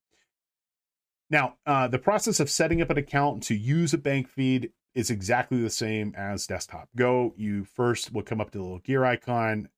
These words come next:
select lists, and you're gonna go ahead and choose here all lists and then chart of accounts. Okay, and I really don't like these messages, mostly just because it's a, an extra thing to click, but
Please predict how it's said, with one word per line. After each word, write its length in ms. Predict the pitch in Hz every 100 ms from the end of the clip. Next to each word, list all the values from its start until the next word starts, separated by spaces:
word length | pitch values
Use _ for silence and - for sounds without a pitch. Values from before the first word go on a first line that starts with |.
| _
select 280 | - 95 -
lists, 460 | 120 120 - -
and 180 | - 101
you're 100 | 98
gonna 120 | 98
go 80 | 98
ahead 180 | 95 98
and 160 | 92 -
choose 420 | - 120 110 -
here 440 | 110 101 101 101 _ _ _ _ _ _
all 260 | 139 160
lists 520 | 139 113 139 - - -
and 140 | 110
then 160 | 107 104
chart 280 | - 120 113
of 60 |
accounts. 680 | 104 - 101 95 143 - - _ _ _ -
Okay, 220 | 101 101
and 220 | 101 98 - _ - -
I 40 | 113
really 260 | 120 131
don't 160 | 123 113
like 200 | 113 110
these 160 | 107 95
messages, 600 | 107 101 104 104 104 101
mostly 280 | 101 104
just 200 | 95 95
because 280 | 101 104 90
it's 200 | 90 -
a, 280 | 90 82 78
an 160 | 92 101
extra 320 | 107 - 101
thing 240 | - 98 87
to 80 |
click, 480 | - - 110 87 - -
but 280 | 120 95